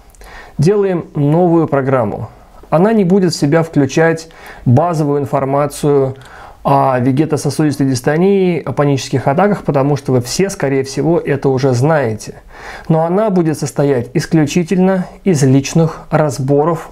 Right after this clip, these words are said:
реальных людей в реальном времени. Это не рассказ о кейсе, который когда-то где-то был.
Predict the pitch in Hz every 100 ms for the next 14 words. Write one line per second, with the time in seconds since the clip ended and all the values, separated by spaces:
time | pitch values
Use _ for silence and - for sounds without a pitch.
0 | - 165 143 139 139 143 139 151 131 131
1 | 151 185 - - - 139 160 143 135 131
2 | 135 131 - 135 160 135 110 101 - -
3 | - - - 156 170 180 180 175 196 156
4 | 123 - 147 135 - 143 135 120 - 110
5 | 110 - - 151 143 131 147 143 143 131
6 | 127 123 123 127 175 208 -